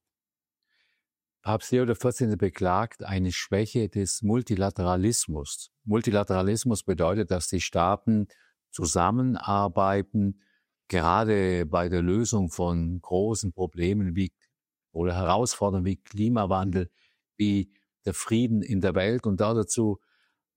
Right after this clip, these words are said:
haben die Staaten sich Regeln gegeben, Gesetze gegeben. Es gibt diese Institutionen wie die Vereinten Nationen.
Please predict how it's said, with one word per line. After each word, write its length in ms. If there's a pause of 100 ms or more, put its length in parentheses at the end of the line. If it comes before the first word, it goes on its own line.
(340)
haben 260
die 120
Staaten 500
sich 460
Regeln 440
gegeben, 440
Gesetze 500
gegeben. 500
Es 220
gibt 200
diese 240
Institutionen 920
wie 120
die 140
Vereinten 380
Nationen. 640